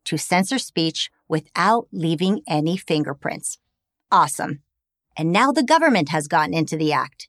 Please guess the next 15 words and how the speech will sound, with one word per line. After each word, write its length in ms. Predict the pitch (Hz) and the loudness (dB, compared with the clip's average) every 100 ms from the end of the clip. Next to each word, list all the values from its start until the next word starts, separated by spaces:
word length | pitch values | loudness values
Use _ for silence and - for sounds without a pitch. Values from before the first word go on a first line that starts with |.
| - | -8
The 140 | 175 | -4
Defense 380 | 165 147 247 247 | -2 2 2 2
Department 520 | - - 262 254 254 | -2 0 2 0 -2
paid 260 | - 226 190 | -2 -2 0
NewsGuard 400 | 226 - 214 220 | -2 2 0 2
over 280 | 220 202 202 | 0 2 0
seven 600 | - - - 254 247 277 | -2 -2 4 4 4 2
hundred 440 | 247 233 202 180 170 _ | 2 0 0 -2 -4 _
thousand 500 | 226 233 247 226 214 | 4 4 2 0 0
dollars 540 | 190 202 185 143 143 - - _ - | 4 4 4 0 -4 -10 -20 _ -8
to 120 | 185 | -2
monitor 640 | 160 180 226 254 247 247 - _ - | 2 2 2 4 4 2 -2 _ -4
misinformation 1160 | 185 196 247 - 247 220 - 180 185 208 180 165 | 2 2 2 0 -2 -2 -2 0 2 2 0 -2
trends 340 | - 170 160 | 0 0 2
online, 560 | 160 170 175 151 147 | 2 2 2 2 -2